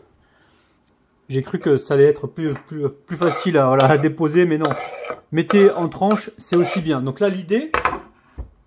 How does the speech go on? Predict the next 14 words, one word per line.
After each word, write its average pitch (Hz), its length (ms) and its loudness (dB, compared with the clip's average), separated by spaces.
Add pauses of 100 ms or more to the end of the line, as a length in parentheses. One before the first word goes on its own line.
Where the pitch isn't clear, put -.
c'est - 160 -12
de 139 60 0
répartir 196 680 -2 (680)
le 202 200 2
jambon 190 320 2
de 143 100 0
dinde 185 340 -2
un 254 120 0
petit 214 160 -6
peu 170 140 -6
partout, 214 500 -2
justement 175 380 -4
pour 160 160 -12
que 135 240 -2